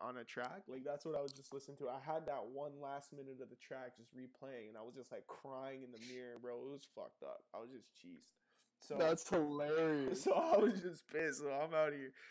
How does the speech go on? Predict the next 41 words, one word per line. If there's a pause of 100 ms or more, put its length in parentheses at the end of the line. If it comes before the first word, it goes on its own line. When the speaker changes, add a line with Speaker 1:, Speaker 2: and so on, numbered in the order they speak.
(180)
Speaker 1:
So
anyways,
yo,
we
gotta
<laughs>
move
the (100)
fuck (100)
on,
bro. (500)
We
gotta
move
the
fuck
on. (200)
Uh, (100)
I
got,
I
got
a
good
fucking
segment,
man. (640)
So (300)
this
one's
gonna
be
pretty (100)
funny.
So
I,
I
got
this
thing
called